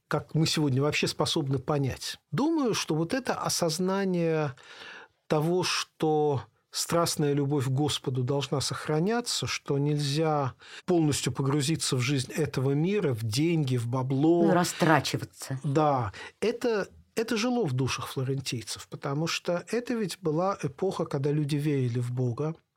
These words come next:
Speaker 1: И вера в Бога должна была как-то сочетаться в, в стремлении уравновесить этот мир. Гуманисты всё время говорили о том, что нужна гармония и уравновешенность. Хотя они были верующими людьми, они же не были атеистами.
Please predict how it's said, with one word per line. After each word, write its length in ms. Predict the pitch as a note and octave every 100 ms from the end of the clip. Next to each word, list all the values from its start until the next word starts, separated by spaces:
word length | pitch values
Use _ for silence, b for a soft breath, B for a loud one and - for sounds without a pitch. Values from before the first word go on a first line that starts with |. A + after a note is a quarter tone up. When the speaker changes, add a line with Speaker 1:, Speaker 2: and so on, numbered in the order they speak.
| _
Speaker 1:
И 120 | D#3+
вера 400 | C#3 G3 F#3+ D#3+
в 100 | C3+
Бога 360 | C#3 C#4 D#4 A3
должна 320 | D#3 C#3+ A#3
была 220 | A#3 G3
как-то 280 | E3 F3+ -
сочетаться 760 | - E3 - E3+ B3+ B3+ - D3
в, 100 | C#3+ - -
в 60 | -
стремлении 440 | E3+ D#3+ G#3 F3+
уравновесить 760 | F#3+ D3 C#3+ D3 D#3 D#3+ - D3
этот 280 | C3 C#3
мир. 280 | C3+ A#2 - - _ _
Гуманисты 680 | C#3+ D#3+ E3+ A3 D4+ - D#3+
всё 200 | - D#3
время 300 | F3+ A#3+ G#3+
говорили 720 | D3 C3+ C#3+ E3+ G3+ F#3+ F3 F3 -
о 440 | D3 D#3 E3 E3 - _
том, 200 | - F3
что 200 | E3 -
нужна 600 | C#3+ C3+ D3 D3+ D#3+ D#3+ -
гармония 580 | - C3 C#3+ F3 F3+ E3+
и 160 | F3+ C#3+
уравновешенность. 1080 | C3+ C3+ C#3 C#3 B2 G2 - - - - - B B B
Хотя 280 | C3 D#3
они 140 | E3+ F3+
были 200 | D#3 D#3+
верующими 640 | E3 C3 A#2+ - C3 B2+
людьми, 300 | C3+ D3+ F3+
они 180 | C3 B2
же 60 | -
не 120 | C#3
были 200 | C3+ A#2+
атеистами. 720 | B2+ - B2+ G#2+ - F#2+ G2